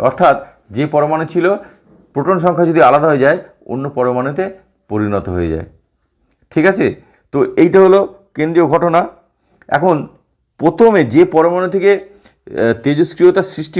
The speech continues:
হচ্ছিল তাকে বলা হয় জনক পরমাণু, জনক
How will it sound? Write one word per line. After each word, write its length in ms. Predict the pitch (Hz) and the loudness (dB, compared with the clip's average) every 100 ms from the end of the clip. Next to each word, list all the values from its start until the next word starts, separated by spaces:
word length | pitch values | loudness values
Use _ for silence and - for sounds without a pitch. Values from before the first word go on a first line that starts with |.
| 113 | 0
হচ্ছিল 360 | 160 - 165 117 113 - _ _ _ - | -2 0 2 2 0 -8 _ _ _ -4
তাকে 200 | 131 175 160 | -2 0 2
বলা 120 | 180 | 4
হয় 120 | 196 120 | 4 2
জনক 240 | 135 156 160 131 | 0 0 -2 0
পরমাণু, 360 | 117 101 87 82 _ _ _ _ _ _ _ _ _ _ _ _ _ _ _ _ _ _ _ _ _ _ _ _ _ _ _ _ _ _ - _ _ 107 110 | 2 0 -4 -10 _ _ _ _ _ _ _ _ _ _ _ _ _ _ _ _ _ _ _ _ _ _ _ _ _ _ _ _ _ _ -20 _ _ 0 2
জনক 240 | 143 | 2